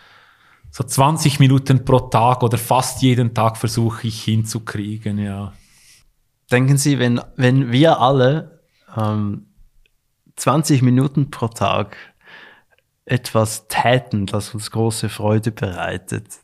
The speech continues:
Speaker 2: dass, dass wir in, in einer anderen sozialen Stimmung lebten?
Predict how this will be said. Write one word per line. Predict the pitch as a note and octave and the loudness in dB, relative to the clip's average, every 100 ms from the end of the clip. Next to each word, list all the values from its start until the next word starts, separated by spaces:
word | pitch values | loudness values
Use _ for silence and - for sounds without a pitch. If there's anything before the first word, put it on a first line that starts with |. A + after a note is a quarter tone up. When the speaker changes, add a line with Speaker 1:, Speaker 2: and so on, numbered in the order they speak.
| - | -16
Speaker 2:
dass, | - F#2+ - - _ | -12 -12 -14 -18 _
dass | G2+ F#2+ - | -8 -6 -6
wir | G#2 G2+ G#2 G#2 | -2 -2 -2 -4
in, | C3 A2 G#2+ | -4 -4 -4
in | - - G2+ | -6 -4 -2
einer | F#2+ F#2+ | -2 -2
anderen | F#2 G#2+ B2 B2+ C3 C3 B2+ _ - - _ | -2 -2 -2 -2 -2 -4 -8 _ -20 -20 _
sozialen | - A#2+ - B2 A2 A#2+ B2+ | -8 -6 -4 0 2 2 0
Stimmung | - - A#2+ B2+ A#2+ | -2 0 0 2 0
lebten? | A2+ B2 - C#3+ E3 | 0 -4 -6 -6 -6